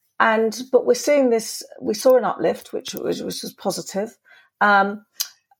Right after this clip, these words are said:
but actually it was the biggest uplift in February since two thousand ten. So that, you know, despite this cost of living crisis, and this is a, um, a trend that, um, reflects some of the,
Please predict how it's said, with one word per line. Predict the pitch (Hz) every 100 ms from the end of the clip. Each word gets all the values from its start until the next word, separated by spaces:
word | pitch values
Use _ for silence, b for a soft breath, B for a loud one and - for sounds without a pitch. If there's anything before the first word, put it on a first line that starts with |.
| _ _ -
but | 214 240 233
actually | 226 - 240
it | 196
was | 196
the | 202
biggest | 240 254 262 208
uplift | - 180 180
in | 180
February | 196 208 - 147
since | 160 190 175
two | -
thousand | 196 196 185 185
ten. | - 214 127 156 -
So | - 214 190
that, | 226 - - -
you | 202
know, | 165
despite | - - 240 254
this | 220
cost | - 196 -
of |
living | 190 185
crisis, | 185 160 156 - -
and | 185
this | 220 226
is | 262
a, | 240 214 B B B -
um, | 202 185 - -
a |
trend | - - 190 175 175
that, | 202 170 - - -
um, | 190 180 170 180 B B -
reflects | 185 - 220 - -
some | 202 185
of |
the, | 175